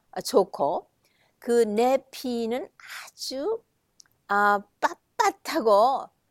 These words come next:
얇고, 어, 그런 거예요. 근데 색은 초콜릿 색이라고 하면 좋겠습니다. 갈색이면서도 붉은색이 나는, 이것도 질이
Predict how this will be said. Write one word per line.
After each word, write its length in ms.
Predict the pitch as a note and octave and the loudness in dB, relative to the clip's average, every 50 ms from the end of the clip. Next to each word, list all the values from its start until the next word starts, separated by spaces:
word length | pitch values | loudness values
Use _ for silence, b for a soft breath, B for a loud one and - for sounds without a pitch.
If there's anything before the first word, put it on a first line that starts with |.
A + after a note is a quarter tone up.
| _ _ - F#3+ F3+ | _ _ -16 -14 -12
얇고, 1120 | - - - - - - - - - E4+ F4 - - - C4 A#3 G3+ G#3 A3+ A#3+ G3 D#3 - - _ _ _ _ _ _ _ | -12 -12 -12 -12 -14 -14 -14 -10 -4 -4 -4 -4 0 0 4 6 6 6 6 4 2 0 -4 -12 _ _ _ _ _ _ _
어, 440 | - - G#3 G#3 G3+ F#3+ F#3+ F#3 F#3 - _ _ _ | -4 -2 0 2 2 2 0 -2 -4 -10 _ _ _
그런 380 | - - A#3 A#3 A#3+ A3+ A3 G#3 | -12 -6 -2 -2 -2 -2 -2 -2
거예요. 400 | F3+ E3+ E3 D#3 D3+ D3+ D#3+ D#3 | 0 0 0 0 0 0 -2 -4
근데 260 | D#3+ G3 G3 F#3 F#3 | -4 -6 -4 -4 -4
색은 520 | F#3+ - - - F#4+ D#4 C4 B3+ C#4 A#4 D5 - _ _ _ _ _ _ _ _ _ _ _ _ _ _ _ _ _ | -4 -4 -6 -6 -6 -4 -4 -4 -4 -6 -8 -10 _ _ _ _ _ _ _ _ _ _ _ _ _ _ _ _ _
초콜릿 440 | - G4 G#4+ - A4 G4 D#4+ - B3 | -6 -6 -4 -4 -6 -4 -4 -4 -4
색이라고 440 | - - A3+ F#3+ G3+ F#3+ F3 E3+ F3 | -4 -4 -4 -2 -2 -2 -2 -4 -4
하면 260 | - G#3 F#3+ F3 E3+ | -8 -10 -10 -10 -12
좋겠습니다. 760 | - - - - E3+ - - F3 D#3+ D3 C#3+ D#3 C#3+ A2+ - _ _ _ _ _ _ _ _ _ _ _ _ | -12 -14 -16 -14 -14 -14 -14 -14 -16 -14 -12 -12 -14 -14 -16 _ _ _ _ _ _ _ _ _ _ _ _
갈색이면서도 1300 | - - - A#3 C4 C#4 C4+ - - D4 C#4+ B3+ A#3 B3+ B3 B3 B3 B3 B3 A#3 B3+ A3 C4+ F4 G4 | -10 -8 -4 -2 0 0 -2 -2 -2 -2 -2 -2 -2 -4 -4 -2 -2 -2 -4 -4 -4 -4 -4 -6 -6
붉은색이 680 | - - C4 A#3+ A#3 B3+ B3 A#3+ - C#4+ A3 G3+ G#3 | -6 -8 -8 -6 -4 -4 -6 -6 -6 -8 -6 -6 -6
나는, 340 | F#3 F3 D#3+ D#3 E3 G3+ A#4+ C#5 _ _ _ _ _ _ _ _ _ _ _ _ _ _ _ _ | -4 -6 -6 -8 -10 -12 -12 -16 _ _ _ _ _ _ _ _ _ _ _ _ _ _ _ _
이것도 400 | - B3+ C4 C4+ C4+ C4+ D4+ D4+ | -2 2 4 4 4 2 0 -6
질이 520 | C#4+ - - - C#4+ B3 A#3+ C4+ C4 B3 | -6 -6 -4 -4 -2 -2 0 0 0 0